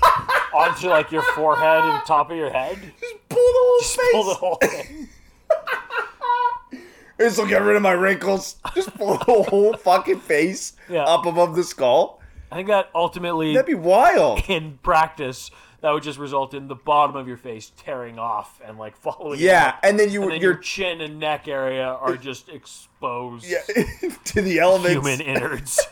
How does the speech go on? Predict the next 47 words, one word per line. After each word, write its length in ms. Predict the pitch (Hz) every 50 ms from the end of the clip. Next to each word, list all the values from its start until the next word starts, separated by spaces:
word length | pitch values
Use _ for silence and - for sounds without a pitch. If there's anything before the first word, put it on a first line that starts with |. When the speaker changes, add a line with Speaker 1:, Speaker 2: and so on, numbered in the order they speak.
| - -
Speaker 1:
<laughs> 80 | 349 - - - 370 - _ - 359 - _ _ - - _ _ _ _ _ _ _ - - _ _ - - - - - - - - - - -
Speaker 2:
That 200 | - 240 247 247
sounds 280 | - 214 185 190 185 -
kinda 240 | - 165 156 147
awesome. 460 | 123 113 117 117 123 120 - - 80 - _ _ _ _ _ _ - _
One 220 | - - 190 247 254
day 200 | 262 262 277 277
we're 120 | 226 196
gonna 140 | 165 185 185
see 180 | - - 196 185
somebody 380 | - 214 208 202 214 208 214
that 160 | 190 151 135
has 240 | 139 131 127 123 104
that. 260 | 104 90 71 - - _ _ _ _ _ _ _ -
Speaker 1:
I 80 | - 214
hope 220 | 190 175 208 -
so. 280 | - - 87 90 95 -
Speaker 2:
Where 120 | 190 190
he 160 | 175 - 214 208
just 260 | 156 208 190 - -
pulls 300 | - - 175 180 190 185 -
his 140 | 196 -
whole 160 | - 151 165 165
face 400 | - - 165 160 160 160 - - -
all 220 | - 156 165 165 151
the 80 | 160
way 160 | 156 156 147
above 300 | 147 135 113 151 143 139
his 180 | 147 135 - -
face. 220 | - 113 95 87
Speaker 1:
Yeah, 200 | 101 107 175 110
that'd 160 | 110 135 170 151
be 80 | 127 107
cool 220 | - 117 110 104
to 80 | 95 92
see. 280 | - - 107 120 139 131
Speaker 2:
And 80 | 185 -
then 80 | 175
has 220 | 180 175 165 151 -
his 180 | 151 156 147 -
hair 300 | 147 131 135 143 143 147
on 120 | 143 139
the 60 | 139 120
back 320 | - 123 120 127 - -
of 100 | 151 120
his 180 | 131 117 110 131
neck. 400 | 123 107 110 127 - - -